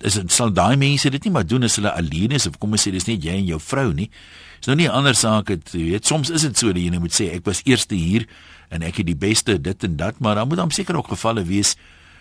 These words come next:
wat dit nou maar plain uit nuuskierigheid is. Jy weet, wat dit nou nie juis 'n prestasie is om te sê, "Ek het oor die koppie gaan loer," of wat ook al nie. Zabby, dis 'n interessante naam daar in Stellenbosch. Jy sê mense kan dit tot jou voordeel gebruik. Vertel vir ons.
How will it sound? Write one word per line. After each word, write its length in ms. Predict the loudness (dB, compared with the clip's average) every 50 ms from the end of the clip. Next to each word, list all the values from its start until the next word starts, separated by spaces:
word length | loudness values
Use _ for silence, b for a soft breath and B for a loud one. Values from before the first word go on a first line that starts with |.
| b b
wat 100 | -2 -2
dit 120 | -2 0 0
nou 100 | 0 0
maar 120 | 0 0 0
plain 300 | 0 0 0 0 0 0
uit 200 | -2 -4 -4 -2
nuuskierigheid 640 | -2 -2 0 0 0 0 0 -2 -4 -6 -8 -8
is. 160 | -8 -8 -6 -6
Jy 60 | -4
weet, 160 | -4 -4 -4
wat 100 | -4 -4
dit 120 | -4 -4
nou 100 | -4 -2
nie 100 | -2 0
juis 200 | 0 2 0 0 -2
'n 100 | -4 -4
prestasie 580 | -4 -2 -2 0 0 0 2 0 0 -2 -2
is 100 | -4 -4
om 100 | -4 -4
te 100 | -4 -2 -2
sê, 320 | 0 0 0 0 -2 -4 b b b b b b b b b b b b
"Ek 140 | -6 -4 -2
het 400 | -2 -2 -4 -6 -12 -16 -16 -16 -18 -20 -20 -20 -8 -2
oor 120 | 0 0
die 80 | 0 0
koppie 300 | 0 -2 0 2 2 0
gaan 220 | 2 0 0 2
loer," 220 | 2 4 4 2 2
of 60 | 0
wat 160 | -2 -2 -2 -2
ook 140 | -4 -4
al 120 | -4 -6 -6
nie. 120 | -8 -12 -16 _ _ _ b b b b b b b b b b b -6
Zabby, 500 | -2 0 0 2 2 2 2 2 2 2
dis 180 | 2 0 0
'n 60 | 0 0
interessante 540 | 0 -2 -2 -2 -2 -2 -2 -2 -2 0
naam 240 | 0 2 2 0 0
daar 120 | -2 -2 -2
in 80 | -4
Stellenbosch. 640 | -4 -4 -2 -2 -2 0 2 2 2 2 2 0 -2 b b b b b b b b b
Jy 120 | -2 0 2
sê 160 | 2 2 2
mense 160 | 2 2 0
kan 100 | 0 -2
dit 80 | -2 0
tot 100 | 0 0
jou 120 | 2 0
voordeel 400 | 0 2 2 2 4 4 2 2 2
gebruik. 320 | 0 -2 -2 -2 -4 -4
Vertel 300 | -6 -4 0 2 2 2
vir 120 | 2 2 2
ons. 260 | 2 2 0 -2